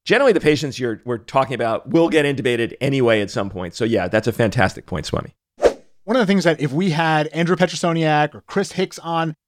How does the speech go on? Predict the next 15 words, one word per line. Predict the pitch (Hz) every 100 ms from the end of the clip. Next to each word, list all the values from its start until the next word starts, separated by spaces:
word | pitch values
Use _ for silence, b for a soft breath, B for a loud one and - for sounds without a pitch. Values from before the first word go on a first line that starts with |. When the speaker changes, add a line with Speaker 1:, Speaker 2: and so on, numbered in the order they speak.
| _
Speaker 2:
they | 180
would | 196
say | 156 175
that | 151 151 b _
while | 131 147 208 262
you're | 220 202
doing | 170 196
that | 175 156
scan | 190 185
or | 165
before | 151 156 - 170 202
you | 180
go | 170
to | 151
scan, | - 185 175 151